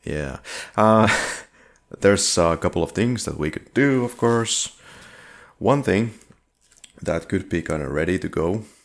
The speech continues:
is unfortunately located in the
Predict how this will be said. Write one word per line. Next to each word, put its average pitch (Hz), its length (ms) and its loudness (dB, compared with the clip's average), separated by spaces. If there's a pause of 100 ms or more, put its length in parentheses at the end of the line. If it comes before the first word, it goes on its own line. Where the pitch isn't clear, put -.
(340)
is - 1200 -4 (520)
unfortunately 87 1080 -2 (300)
located 71 500 -10
in 107 80 -14
the - 180 -12